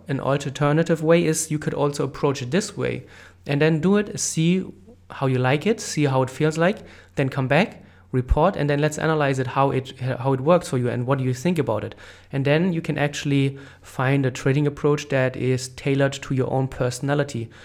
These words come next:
because in the end, everybody is different. So if you meet a trader that tells you you need to trade a four-hour time frame because it's the best time frame out there, you should turn around and run as <laughs> fast as you can,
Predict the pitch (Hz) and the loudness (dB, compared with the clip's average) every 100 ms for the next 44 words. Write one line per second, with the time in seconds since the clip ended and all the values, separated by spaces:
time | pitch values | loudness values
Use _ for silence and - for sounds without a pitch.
0 | - - 196 233 226 180 175 156 156 - | -20 -6 0 2 2 2 2 2 0 -2
1 | 147 147 143 139 127 - 143 135 - 123 | -2 2 2 2 -2 -4 -4 -2 -2 -4
2 | 123 - 135 135 135 - - - - 190 | -4 -2 0 0 -2 -8 -20 -12 -4 0
3 | 220 208 190 180 139 - 143 147 151 135 | 2 4 4 4 0 2 4 6 4 4
4 | - 139 135 135 131 127 143 185 - 135 | 2 2 2 0 0 4 6 4 2 -2
5 | - 160 135 - - 165 156 151 156 147 | 2 4 2 0 4 6 8 8 8 6
6 | 147 - - - 175 165 147 131 127 135 | 0 -18 -20 -2 0 2 2 -2 0 0
7 | 135 131 131 120 165 160 - 143 143 123 | 0 -2 -6 0 0 2 0 0 2 2
8 | 147 143 117 120 - - - - 180 - | 2 2 0 -4 -10 -20 -20 -4 0 2
9 | 214 214 - - 151 147 151 160 160 127 | 2 0 -6 0 4 4 4 2 0 0
10 | 131 127 120 139 143 131 - - 156 147 | 0 0 2 2 2 0 -4 2 2 2
11 | 139 131 - 131 120 | 0 0 0 2 2